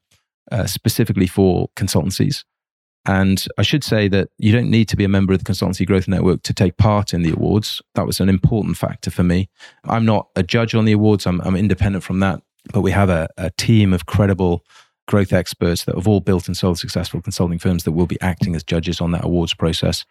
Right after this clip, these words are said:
And, uh, so, yeah, I encourage people to, to enter that. It's a great opportunity to get recognition for your teams and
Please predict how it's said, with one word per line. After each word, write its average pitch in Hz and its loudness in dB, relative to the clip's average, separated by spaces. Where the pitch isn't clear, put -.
And, 87 0
uh, 87 0
so, - -2
yeah, 92 4
I 95 -4
encourage 92 0
people 92 0
to, 85 -2
to 87 0
enter 87 -2
that. 85 0
It's - -6
a 90 -4
great 110 2
opportunity - -2
to 90 -2
get 85 0
recognition 90 -2
for - -6
your 85 0
teams 98 0
and 95 0